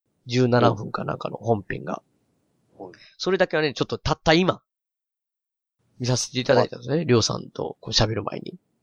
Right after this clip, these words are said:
Speaker 2: はい。
Speaker 1: だね、この、まあ、タ-、タイトルが白石浩二の世界征服宣言っていう名前の作品なんですけど、短編。なんかこれ、
Speaker 2: うん。
Speaker 1: ふ-、付属でついてるって言ったらなんか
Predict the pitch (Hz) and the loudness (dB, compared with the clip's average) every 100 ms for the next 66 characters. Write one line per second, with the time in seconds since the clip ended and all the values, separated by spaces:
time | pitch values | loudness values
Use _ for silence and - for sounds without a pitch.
0 | _ _ _ _ _ _ - - - - | _ _ _ _ _ _ -20 -20 -4 2
1 | 104 - _ _ _ _ 156 135 123 101 | 2 0 _ _ _ _ 0 2 2 0
2 | - 120 120 113 - 143 - 190 190 123 | -2 -2 2 0 2 -2 0 0 2 0
3 | 113 - 180 190 - - 127 104 110 - | -4 -2 2 2 0 0 0 0 -6 -4
4 | 165 180 135 147 139 131 131 156 120 107 | 2 2 2 2 2 2 2 2 2 -6
5 | - - 113 - - - _ _ - 123 | -10 -12 -10 -10 -12 -16 _ _ -4 -4
6 | - 127 98 - - - 104 - - - | -2 -2 -4 -6 -6 -2 -2 0 -4 -4
7 | _ _ _ _ _ _ _ _ _ _ | _ _ _ _ _ _ _ _ _ _
8 | _ _ _ _ _ 185 165 156 131 - | _ _ _ _ _ -2 2 2 2 -4
9 | _ 175 - _ - 185 226 294 294 139 | _ -8 -8 _ -12 0 0 2 0 2
10 | 131 131 - 117 117 123 - | 2 0 -2 -4 -4 -6 -10